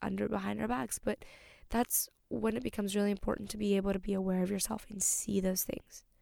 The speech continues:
Even if that just means, like, knowing that you have blind spots, and when someone comes up to you and goes, "Hey, this is something I've noticed, you might benefit from doing this," you know,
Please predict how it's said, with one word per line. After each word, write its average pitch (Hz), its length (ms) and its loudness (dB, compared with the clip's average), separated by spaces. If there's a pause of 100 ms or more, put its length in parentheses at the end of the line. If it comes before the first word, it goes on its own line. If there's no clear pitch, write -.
(920)
Even 262 220 8
if 269 80 6
that 247 140 2
just 220 160 0
means, 220 220 2
like, 214 140 0
knowing 196 380 4
that 196 180 0
you 214 120 0
have 190 240 0
blind - 260 -4
spots, - 380 0 (240)
and 220 100 2
when 220 100 0
someone 233 260 -2
comes 208 260 -4
up 202 140 0
to - 120 -6
you 220 100 0
and 208 120 -4
goes, 202 180 0
"Hey, 202 380 2 (480)
this - 160 0
is 226 80 0
something 202 200 2
I've 190 120 2
noticed, 190 640 2 (640)
you 214 120 2
might 214 240 4
benefit 208 440 0
from 208 180 -4
doing 190 300 2
this," - 400 0 (600)
you 220 140 8
know, 196 280 8